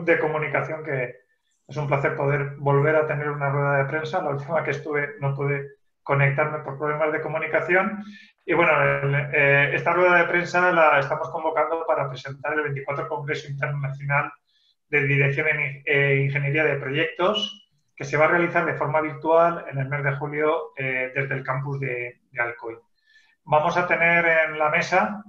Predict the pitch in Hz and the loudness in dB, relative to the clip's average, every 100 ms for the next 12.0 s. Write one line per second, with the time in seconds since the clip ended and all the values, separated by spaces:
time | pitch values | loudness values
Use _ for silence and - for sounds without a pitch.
0 | - - 135 131 156 143 139 151 151 143 | -8 0 2 2 0 0 0 0 -2 -4
1 | 147 139 - 202 202 202 139 143 135 - | -4 -6 -4 -2 0 -2 -2 -6 -8 -8
2 | 135 147 143 147 139 131 139 - 151 143 | -6 -4 -2 -2 -2 -2 -6 -10 -6 -6
3 | 139 143 147 147 135 123 123 - 143 135 | -4 -4 -2 -2 -2 -4 -6 -8 -8 -8
4 | 127 147 143 139 - - 135 135 139 131 | -8 -10 -10 -12 -14 -6 -4 -4 -4 -4
5 | 143 143 135 127 165 - 202 202 139 143 | -4 -4 -4 -6 -8 -6 -6 -4 -6 -6
6 | - 190 233 - 135 131 127 127 - 131 | -4 -4 -4 -8 -8 -8 -8 -10 -8 -6
7 | 135 131 127 123 123 120 _ _ _ _ | -4 -2 -4 -6 -8 -12 _ _ _ _
8 | - 139 135 139 151 156 175 139 139 131 | -8 -6 -4 -2 -2 -2 -2 -4 -4 -4
9 | 139 143 139 147 139 139 143 143 139 - | -4 -6 -6 -8 -8 -4 -4 -4 -6 -18
10 | _ _ _ _ 131 123 131 135 139 139 | _ _ _ _ -4 -2 -2 0 0 0
11 | 143 139 131 120 123 139 185 196 214 208 | 0 -4 -6 -8 -6 0 2 2 2 -4